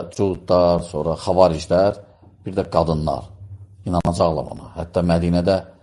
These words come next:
Mədinəyə düzdür, gedəcək, gedə bilməyəcək. Hətta Mədinədə kişilər qadınlarını bağlayacaqlar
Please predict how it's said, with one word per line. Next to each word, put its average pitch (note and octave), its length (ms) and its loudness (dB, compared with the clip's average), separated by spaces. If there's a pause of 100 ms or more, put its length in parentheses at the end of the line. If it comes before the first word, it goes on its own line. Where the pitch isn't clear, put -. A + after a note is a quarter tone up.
(520)
Mədinəyə G2+ 500 0
düzdür, F#2 260 -4
gedəcək, F#2+ 420 2
gedə G2+ 200 4
bilməyəcək. F#2 520 0 (600)
Hətta - 240 2
Mədinədə A2+ 440 6
kişilər B2 360 4
qadınlarını G#2+ 480 4
bağlayacaqlar G#2+ 680 6